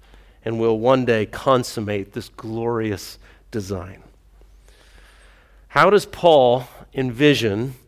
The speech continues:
the imitation of our Father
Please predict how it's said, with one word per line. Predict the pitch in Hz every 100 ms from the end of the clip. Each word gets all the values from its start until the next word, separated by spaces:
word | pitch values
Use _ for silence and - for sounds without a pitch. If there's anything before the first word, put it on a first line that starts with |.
| - - - - _
the | 139 151
imitation | 143 139 - 151 139 - 101 95 92 _ _ _ _
of | 117
our | 113 104
Father | - 110 95 -